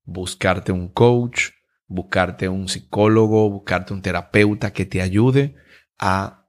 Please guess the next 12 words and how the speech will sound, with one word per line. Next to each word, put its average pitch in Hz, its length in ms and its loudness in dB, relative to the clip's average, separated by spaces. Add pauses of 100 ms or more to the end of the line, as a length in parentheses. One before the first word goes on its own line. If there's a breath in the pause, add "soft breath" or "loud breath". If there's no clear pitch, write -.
soltarte 104 1200 0
en 90 220 -2
tus, 95 600 -4 (260)
eh, 82 380 -8
situaciones 92 540 -4
sociales. - 680 -6 (920)
Y 135 420 4
la 113 200 6
otra 117 340 4
es 104 260 0
simplemente 95 480 -2
hacerlo. 82 480 -6